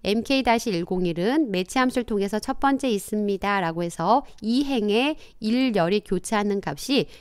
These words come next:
이만 오천오백 원입니다."라고 찾아졌고요. 아래까지 수식을 복사해 보시면 동일한 데이터는 이만 오천오백 원이고요. 일공이는 범위 정한 영역에 매치 함수를 통해서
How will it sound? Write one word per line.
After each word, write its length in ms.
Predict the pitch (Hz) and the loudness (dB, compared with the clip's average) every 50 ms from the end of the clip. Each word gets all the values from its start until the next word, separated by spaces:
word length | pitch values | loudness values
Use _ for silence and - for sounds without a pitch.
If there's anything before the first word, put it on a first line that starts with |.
| - - | -14 -6
이만 320 | - 196 196 220 240 247 214 | -2 0 2 4 4 4 2
오천오백 680 | 196 - - 240 226 - - 170 165 - 185 196 - | 2 0 0 0 -2 0 -2 -4 -2 -2 -2 -2 0
원입니다."라고 1000 | 196 202 202 196 190 190 185 175 - 196 196 196 190 156 160 151 - 170 170 180 - - - - - | 0 0 0 0 0 0 -2 -2 -2 -2 0 0 0 -2 -4 -4 -4 -4 -4 -4 -6 -10 -16 -20 -20
찾아졌고요. 960 | - - - 240 247 240 233 - 185 147 - - - 165 208 262 294 233 - - - - - - - - | -12 -8 -4 0 0 0 2 0 -2 -6 -6 -6 -4 -2 2 4 4 4 4 2 -2 -12 -20 -20 -16 -8
아래까지 560 | - 208 247 294 311 - 330 320 311 320 311 | -4 -2 0 0 2 2 2 2 2 0 -2
수식을 480 | - 294 277 - - - - 247 156 | -2 -4 -4 -4 -4 -2 0 0 0
복사해 460 | 156 - - 165 - - 190 185 196 190 | 0 0 -4 -10 -6 -2 -2 -2 0 -2
보시면 720 | 165 165 170 - 196 190 170 160 165 185 247 311 339 - - - - - - - - | -4 -6 -6 -4 -2 -2 0 2 4 6 6 6 4 2 -2 -8 -20 -18 -18 -8 -2
동일한 520 | - 214 214 233 233 240 240 247 247 247 | 2 4 4 4 6 6 6 6 6 4
데이터는 600 | 233 220 180 185 - - 208 196 196 208 214 - | 2 2 0 0 0 0 0 2 2 2 0 0
이만 320 | 180 180 180 208 208 208 185 | 0 0 0 2 2 0 0
오천오백 640 | 165 - - - 214 190 160 160 180 180 175 - | -2 -2 -2 -2 0 0 0 0 0 0 0 0
원이고요. 540 | 160 156 151 151 - - 240 302 269 170 - - - - - - | -2 -2 -2 -2 -2 0 2 4 4 4 2 0 -6 -20 -18 -8
일공이는 800 | - 226 254 269 - 277 277 277 247 220 220 240 277 302 330 330 320 - - - - - | -2 0 0 2 2 4 4 4 4 4 4 4 4 4 2 2 0 -2 -8 -20 -16 -4
범위 300 | - 185 175 208 233 233 | 0 2 2 2 2 2
정한 360 | - 233 226 226 226 233 220 | 2 4 4 4 4 4 4
영역에 600 | 175 165 175 185 190 185 - 165 170 196 254 294 269 | 2 0 0 0 -2 -2 -2 -2 0 2 2 2 2
매치 340 | 202 165 180 - - - | 0 0 -2 -2 -2 0
함수를 240 | 214 214 226 - 220 | 0 0 0 0 -2
통해서 560 | - - 196 175 170 180 - 285 269 202 - | -2 0 0 0 0 0 2 4 4 4 4